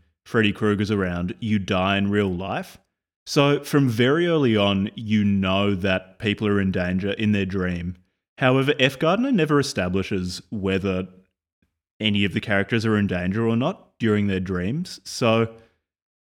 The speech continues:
it feels kind of toothless. At one point, the apparition picks up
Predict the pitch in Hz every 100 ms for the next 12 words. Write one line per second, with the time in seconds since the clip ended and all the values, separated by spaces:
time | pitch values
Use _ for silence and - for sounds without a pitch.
0 | - 120 - - _ _ _ - - 123
1 | 131 131 123 151 156 175 160 - _ -
2 | - 113 110 - 101 92 - - - _
3 | _ _ _ _ - _ 160 175 131 170
4 | 254 269 269 277 240 - 131 131 131 123
5 | - 123 110 - 135 - 117 110 - _